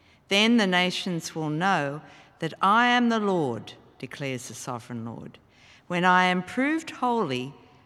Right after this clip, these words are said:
through you before their eyes. For I will take you out of the nations.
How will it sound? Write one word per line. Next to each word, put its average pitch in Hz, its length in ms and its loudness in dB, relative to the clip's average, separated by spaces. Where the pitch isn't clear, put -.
through - 260 -4
you 180 680 0
before 175 460 -4
their 160 280 2
eyes. 123 680 0
For - 180 -2
I 240 200 8
will 339 180 -2
take 233 420 -2
you 214 160 0
out 214 400 4
of 180 120 -8
the 190 80 -4
nations. 175 880 -6